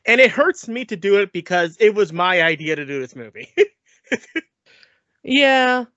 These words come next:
Speaker 2: Um, but seriously, soundtrack, banger. Banger soundtrack.
Speaker 1: Banger soundtrack, yeah. So, let's move on to next week. Kiki, it's time to get back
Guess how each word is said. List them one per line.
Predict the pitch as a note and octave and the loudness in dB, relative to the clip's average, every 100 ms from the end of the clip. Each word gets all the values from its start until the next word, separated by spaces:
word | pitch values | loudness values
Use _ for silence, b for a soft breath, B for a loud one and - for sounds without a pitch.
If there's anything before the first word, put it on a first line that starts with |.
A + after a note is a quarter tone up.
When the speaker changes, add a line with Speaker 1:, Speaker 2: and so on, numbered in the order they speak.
| _ _ - | _ _ -2
Speaker 2:
Um, | B3+ C4 B3+ B3+ B3+ - _ _ _ A#3 | 2 4 4 0 -6 -12 _ _ _ -6
but | F4+ F4 D#4+ _ | 2 2 2 _
seriously, | - G4+ G4 F#4+ G4 F4+ F4 | -6 -2 0 -2 -4 -4 -6
soundtrack, | - E4 D#4+ E4+ D#4 D4 - _ _ _ _ _ _ | -10 -8 -8 -4 -2 -4 -6 _ _ _ _ _ _
banger. | G3+ G3 F3+ F3 E3+ _ | -2 -2 -4 -6 -8 _
Banger | A#3 B3 C4 | -4 0 -2
soundtrack. | A#3 A#3+ G#3 G#3+ F3 E3+ - | -2 -4 0 0 0 -4 -10
Speaker 1:
Banger | D#3+ E3 | -10 -10
soundtrack, | D#3+ C3+ B2+ B2 A2 C3+ | -10 -12 -12 -14 -14 -14
yeah. | B2 A#2 A2 _ _ _ _ _ _ _ _ - | -12 -12 -14 _ _ _ _ _ _ _ _ -8
So, | E3 D#3 D#3 | -6 -6 -8
let's | C3+ C#3+ G3 G#3+ - - | -10 -6 -6 -8 -14 -14
move | F3+ D3+ | -12 -6
on | C#3+ C#3 | -6 -6
to | - | -10
next | C3 B2 B2 - | -10 -10 -12 -16
week. | D3 C#3 | -16 -10
Kiki, | A3+ A#3 A3+ A3 G#3+ G#3+ G#3+ _ _ _ - | -8 -8 -6 -6 -4 -6 -10 _ _ _ -2
it's | A#3+ C4+ | -2 -2
time | - A3 G#3+ G#3 | -4 0 2 2
to | F#3 | 0
get | D#3+ F3+ - | 0 -2 0
back | - G3+ F#3+ - | 0 2 2 0